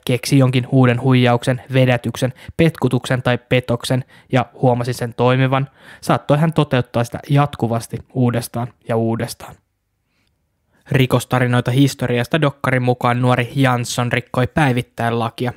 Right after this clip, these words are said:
enkä mä sitä epäile. Ja kuten tapana on, jäi hän siitä myös toistuvasti kiinni. On kuitenkin huomioitava, että vaikka mä puhun tässä yhteydessä varastamisesta, niin Auervaara Jansson ei suoranaisesti vaan ottanut asioita itselleen.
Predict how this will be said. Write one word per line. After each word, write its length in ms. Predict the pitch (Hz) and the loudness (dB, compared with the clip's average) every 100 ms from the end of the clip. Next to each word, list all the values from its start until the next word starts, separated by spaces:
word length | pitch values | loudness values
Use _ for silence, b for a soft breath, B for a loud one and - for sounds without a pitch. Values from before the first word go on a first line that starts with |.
| 147 | -8
enkä 220 | 113 123 | -6 -2
mä 100 | 165 | -2
sitä 320 | 135 120 98 | -2 -4 -4
epäile. 420 | 101 - - - 123 - _ _ - | -6 -8 -10 -12 -14 -18 _ _ -2
Ja 100 | 185 - | -2 0
kuten 260 | 143 202 208 | 0 0 0
tapana 460 | 139 - 139 120 | 0 0 0 2
on, 160 | 123 127 B - | 2 0 B -2
jäi 140 | 139 123 | 0 2
hän 160 | 131 | 2
siitä 260 | 127 127 120 | 0 -2 -2
myös 220 | 117 117 | -2 -4
toistuvasti 640 | - 107 113 90 117 107 - | -2 -4 -4 -6 -8 -10 -16
kiinni. 300 | - 87 113 - _ _ _ _ - | -12 -12 -12 -16 _ _ _ _ -4
On 120 | 143 | 0
kuitenkin 400 | 175 190 190 165 | 2 4 2 4
huomioitava, 600 | 202 190 160 135 127 127 | 4 4 4 2 2 0
että 220 | 123 131 - | 0 -4 0
vaikka 260 | 156 - 175 | -2 0 0
mä 100 | 135 | 0
puhun 280 | 151 139 135 | 2 2 2
tässä 280 | 123 - | -2 -2
yhteydessä 500 | 120 - 120 113 - - | -4 -4 -6 -6 -10 -6
varastamisesta, 720 | 113 127 - 139 139 135 - | -2 -2 -2 0 0 0 0
niin 180 | 135 135 B B B - - | 0 0 B B B -20 -2
Auervaara 840 | 147 170 151 143 139 131 131 135 - _ - | 2 4 4 4 2 2 2 -2 -8 _ -2
Jansson 540 | 143 139 135 - 135 139 - | 0 2 0 0 0 -2 0
ei 140 | 151 | 2
suoranaisesti 920 | 139 165 190 170 143 131 135 - 127 | 4 4 4 2 2 0 -4 -2 0
vaan 180 | 131 127 151 | 0 0 2
ottanut 560 | 151 - 120 123 117 | 0 -2 -6 -6 -4
asioita 500 | 117 - 123 120 117 | -6 -4 -4 -4 -4
itselleen. 720 | 123 123 - - - - - | -4 -6 -8 -10 -12 -14 -18